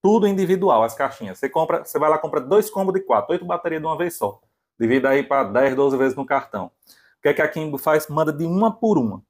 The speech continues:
Às vezes eles mandam até a mensagem, "Olha, me dê mais um C P F, ou da esposa, ou de um filho maior de dezoito e tal, pra gente dividir aqui, pra as caixinhas irem passando, é, de uma forma mais rápido e pra evitar taxação." Então, recebemos todas.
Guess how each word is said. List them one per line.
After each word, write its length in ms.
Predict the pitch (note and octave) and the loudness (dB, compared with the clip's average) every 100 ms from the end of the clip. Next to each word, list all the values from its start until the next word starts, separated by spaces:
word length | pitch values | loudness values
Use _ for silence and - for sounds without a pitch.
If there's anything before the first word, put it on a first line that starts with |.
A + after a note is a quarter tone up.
| _ _ | _ _
Às 200 | B2+ C3 | -2 2
vezes 160 | D3+ D#3+ | 2 2
eles 160 | E3+ D#3+ | 0 -2
mandam 200 | D#3+ D#3 | -2 -2
até 140 | F3 | 0
a 40 | F#3 | -2
mensagem, 360 | F3 C3+ B2+ | -2 0 0
"Olha, 100 | F#3+ | 0
me 40 | F3 | 0
dê 120 | F3 | -2
mais 160 | F#3 F3 | -2 -4
um 20 | |
C 160 | - | -6
P 100 | E3+ | -2
F, 280 | E3+ F#3 F3+ | 2 2 0
ou 40 | D3+ | 0
da 120 | D3+ | 0
esposa, 440 | D3+ F#3 F3+ D3 | 0 0 0 0
ou 80 | D3+ | -2
de 80 | C#3+ | -4
um 140 | C#3+ | -8
filho 220 | C#3+ D3+ | -2 -2
maior 220 | D3 C#3+ C3+ | 2 2 2
de 100 | C3 | 0
dezoito 480 | C3+ C3 F#3 E3+ | 0 2 2 2
e 20 | - | 0
tal, 280 | D#3+ E3+ - _ _ | 0 0 -2 _ _
pra 160 | - D3 | 0 2
gente 240 | C#3 C#3+ | 2 -2
dividir 360 | C3+ C#3 C#3+ D3 | -4 -4 0 2
aqui, 420 | C#3+ - D3+ E3+ _ - | 2 0 -4 -6 _ -2
pra 100 | D3+ | -2
as 120 | D3+ | 0
caixinhas 440 | D3+ D3 D3+ D3 | -2 -2 -6 -6
irem 280 | C#3 D3 D#3 | -4 -4 -6
passando, 600 | - D3 - C#3 C#3+ C#3+ - _ _ - | -2 -2 -2 -4 -2 -2 -6 _ _ 0
é, 140 | A#2+ | 2
de 120 | B2 C#3 | 2 0
uma 160 | D3 | -2
forma 420 | - C#3+ C#3 C#3+ - _ _ | 0 0 0 -6 -14 _ _
mais 320 | A2+ D3 D3 | -2 -2 -2
rápido 720 | A2 B2 C#3 E3+ F3 E3+ F3+ _ | -6 -2 2 2 0 -4 -8 _
e 300 | D3 F3+ - _ | -8 -8 -10 _
pra 180 | - D3 | -6 -2
evitar 380 | D3+ D3+ - D3 F3+ - | -2 -2 0 0 -2 -4
taxação." 960 | D#3 D3+ - D#3+ D#3 - - A#2+ G#2 - _ _ _ - | -2 -2 -2 -4 -2 -6 -2 -2 -2 -10 _ _ _ -12
Então, 340 | A#2 D3+ F3 _ - | -2 -2 -2 _ -4
recebemos 560 | C#3 - D3 D3 D3+ | -2 0 0 0 -4
todas. 460 | - D3 D#3+ E3+ | -2 0 0 -4